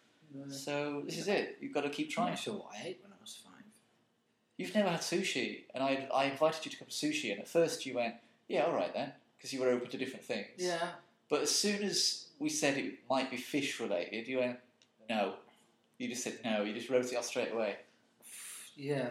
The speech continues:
Speaker 1: well, as soon as you said it would be twenty dollars.
Speaker 2: That's, yeah, that's true. In Mont-, yeah, by Montreal food standards, that is quite expensive.
Speaker 1: Yeah.
Speaker 2: But does that mean you'll never try sushi?
Speaker 1: No, I
Speaker 2: If,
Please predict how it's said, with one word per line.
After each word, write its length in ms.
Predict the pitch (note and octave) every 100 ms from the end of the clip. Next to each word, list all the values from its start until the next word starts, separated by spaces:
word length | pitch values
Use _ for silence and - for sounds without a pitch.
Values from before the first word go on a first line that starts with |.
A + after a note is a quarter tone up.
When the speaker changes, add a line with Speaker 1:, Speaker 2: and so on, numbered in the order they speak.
| A#2+
Speaker 1:
well, 280 | E3 B2+ -
as 80 | -
soon 160 | F#3
as 40 | D3+
you 40 |
said 140 | - G#2+
it 20 |
would 140 | G#2+ -
be 60 |
twenty 300 | - A#2+ G#2+ -
dollars. 640 | A2+ C3 F#2 F2+ - - - _ _ - - -
Speaker 2:
That's, 180 | B2+ A#2+ - _ -
yeah, 260 | A#2+ G#2
that's 160 | G#2 A2
true. 340 | - G#2 F#2+ - -
In 120 | G#2+
Mont-, 200 | C3+ C#3 -
yeah, 260 | C#3+ A#2 G#2+
by 120 | B2
Montreal 460 | D3+ - - A#2 A2+
food 260 | - G#2 G#2
standards, 460 | G#2 G2 G2+ G2
that 160 | F#2+ E2
is 100 | F2
quite 240 | - E2
expensive. 540 | - - F2+ E2+ - D3
Speaker 1:
Yeah. 140 | C3 B2 B2
Speaker 2:
But 160 | C3
does 120 | C3+ C3+
that 180 | D3
mean 100 | C#3 B2+
you'll 140 | C3 B2
never 180 | B2+ C3
try 240 | - C#3
sushi? 600 | C3+ - C3+ C3+ C#3 C#3 - -
Speaker 1:
No, 260 | G#3 G#3+
I 100 |
Speaker 2:
If, 40 | G#3+